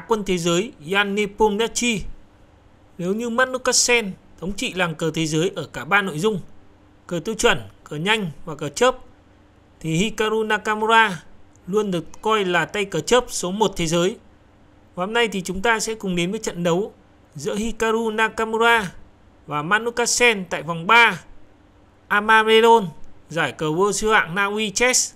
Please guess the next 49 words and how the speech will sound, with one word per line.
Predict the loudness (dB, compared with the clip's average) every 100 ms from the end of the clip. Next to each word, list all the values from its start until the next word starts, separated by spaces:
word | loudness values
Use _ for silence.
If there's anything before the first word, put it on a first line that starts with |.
| _
hai | -10 -8
không | -6 -2
hai | 2
ba. | 6 6 4 -6 -20 -20 _ -20 _ _ _ -20 _ _
Đầu | -8
tiên | 0 0 0
thì | -2
nếu | 0
bạn | 0 0
nào | 0
chưa | 0 0
đăng | 0
ký | -2 -2
kênh, | 0 0 -4 -14 -20 _ _ _ _
hãy | -14 -4
ấn | -2
vào | 0 -2
nút | -2
đăng | -4 -2
ký | 0 0
và | 0
nhấp | 0 0
hình | 0 -2
cái | -4 -2
chuông | 2 2 2
để | -10
nhận | -12 -10
thông | -8 -2
báo | -2 0
xem | 0 0 -2
những | -4
ván | -2 -2 -2
cờ | -2 -2
vua | 0 -2 -2
mới | -2
nhất. | 0 -2 -2 -20 _ -20 -20 -20 _ -16 -6
Đừng | -4
quên | 2 2
để | 2
lại | -2 -2
một | 2
like | 4 4
để | 0
động | -4 -4
viên | 2 2 2
và | -4
ủng | -2
hộ | -4
admin | -4 -4 -4 -4